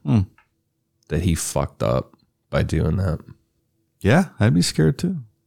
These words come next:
Speaker 2: A couple weeks after the Lots of Papa incident, the Manson family found themselves in trouble with that biker gang we talked about at the beginning, the Straight Satans. The family had become friends with a guy named Gary Hinman.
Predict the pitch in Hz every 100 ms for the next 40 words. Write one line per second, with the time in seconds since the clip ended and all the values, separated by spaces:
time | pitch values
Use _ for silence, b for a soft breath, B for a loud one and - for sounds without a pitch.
0 | _ _ _ _ _ 104 110 107 107 92
1 | 78 - 80 85 - 82 82 85 90 80
2 | 80 76 - - 87 85 80 - 85 -
3 | 80 78 80 - _ _ 87 78 85 -
4 | 82 87 80 78 80 78 78 78 76 78
5 | 82 78 - 78 85 80 78 - 76 80
6 | 78 62 82 82 82 85 80 80 - 80
7 | - 85 80 - 78 82 82 78 76 -
8 | _ 67 - 57 87 - - - - -
9 | - - - - - - _ _ _ _
10 | _ 95 107 104 104 101 95 - 80 -
11 | 73 69 - 76 73 76 73 78 78 73
12 | 73 - 76 76 78 71 71 - 87 87